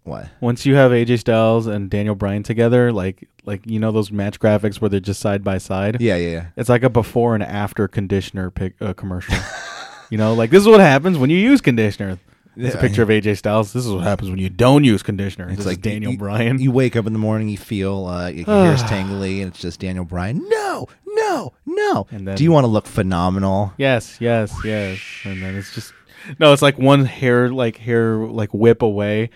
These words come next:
Speaker 2: and it just transitions of just, like, hair, and then just, he just turns into A J Styles.
Speaker 1: "This is Head and Shoulders. Use it,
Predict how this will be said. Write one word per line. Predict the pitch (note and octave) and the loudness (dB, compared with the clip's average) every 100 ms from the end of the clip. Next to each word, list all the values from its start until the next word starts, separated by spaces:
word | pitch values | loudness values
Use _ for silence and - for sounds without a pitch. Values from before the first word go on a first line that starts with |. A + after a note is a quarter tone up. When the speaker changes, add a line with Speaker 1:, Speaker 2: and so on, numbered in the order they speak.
| _ _ - | _ _ -10
Speaker 2:
and | G#2+ | -10
it | |
just | G#2 - | -10 -8
transitions | A#2+ G#2+ G2+ G#2+ - G2+ G#2+ | -6 -4 -2 -2 -2 -8 -8
of | F#2+ | -10
just, | G#2 G2+ | -8 -6
like, | F#2+ | -8
hair, | D#3 G#2 G#2 | -8 -8 -6
and | G2+ | -6
then | G2 F#2 | -8 -10
just, | F#2+ | -12
he | - G2 - | -12 -12 -8
just | G#2+ - | -8 -4
turns | G#2+ G#2 | -4 -2
into | G#2+ G#2 | -4 -4
A | G2 G#2+ | -4 -4
J | A2+ G#2+ | -4 -4
Styles. | - G#2+ A2 A2+ | -2 -2 -2 0
Speaker 1:
"This | C3 A#2+ - | 0 0 -4
is | F2+ | -2
Head | B2 G#2+ | 0 0
and | G2 | 2
Shoulders. | B2+ A#2 F#2+ D2+ - - | 6 6 4 -4 -12 -8
Use | G#2+ A#2 | -4 -4
it, | E2+ | -4